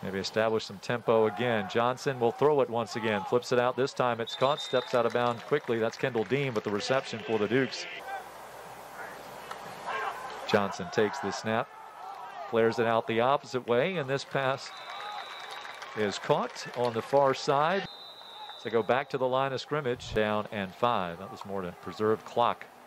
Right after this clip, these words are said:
Here's Johnson again. He's gonna run with it one more time.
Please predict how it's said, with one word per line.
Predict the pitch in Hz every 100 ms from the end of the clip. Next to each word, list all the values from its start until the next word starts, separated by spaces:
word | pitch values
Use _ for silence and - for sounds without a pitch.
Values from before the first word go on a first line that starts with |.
| - - - - - - - - -
Here's | 104 101
Johnson | - 123 123 117
again. | 104 127 120
He's | 107
gonna | 123 110
run | 110 127 120
with | 117
it | -
one | 117 131
more | 127 160
time. | 165 147 127 147